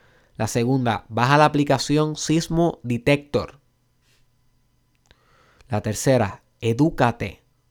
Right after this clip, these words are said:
Google es tu nueva universidad. La cuarta, crea un plan que resista un puño en la boca. Que te taje el labio, pero que no te tumbe los dientes.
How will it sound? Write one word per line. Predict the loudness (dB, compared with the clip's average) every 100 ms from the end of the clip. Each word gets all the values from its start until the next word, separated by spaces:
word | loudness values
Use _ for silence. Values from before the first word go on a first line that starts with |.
| _
Google | -2 2 4 6 4
es | 2
tu | -2
nueva | 0 0
universidad. | 0 0 -2 -4 -10 -12 -18 _ _ _ _ _ _
La | -6 -4
cuarta, | 2 4 4 0 -10 -10
crea | 0 2 4
un | 2 2
plan | 2 2
que | 2 -2
resista | -2 -2 -2 0
un | -2
puño | 2 2 2 2
en | 0
la | 0 0
boca. | -2 -2 -6 -20 _ _ _ _ _ _ _
Que | -4
te | -2
taje | 0 2 6
el | 8
labio, | 8 8
pero | 4 2
que | 0
no | -4
te | -2 -2
tumbe | 0 0
los | 0 0
dientes. | -6 -12 -20